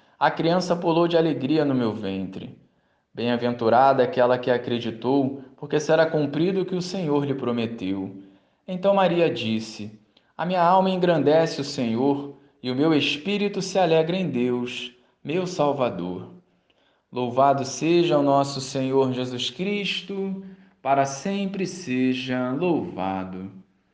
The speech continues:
Hoje a Igreja celebra o dia de Nossa Senhora de Guadalupe, padroeira da América,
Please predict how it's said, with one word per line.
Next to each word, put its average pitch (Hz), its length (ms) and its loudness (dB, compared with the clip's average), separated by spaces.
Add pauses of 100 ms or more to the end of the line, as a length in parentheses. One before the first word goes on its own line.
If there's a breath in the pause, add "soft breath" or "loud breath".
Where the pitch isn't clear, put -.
(520)
Hoje 139 460 2
a 131 40 4
Igreja 127 640 2
celebra 131 480 0
o 117 80 0
dia 139 360 -2
de 135 120 -2
Nossa 139 380 -2
Senhora 131 540 -4
de 131 100 -6
Guadalupe, 120 800 -4 (460 soft breath)
padroeira 170 720 4
da 147 180 4
América, 117 800 -2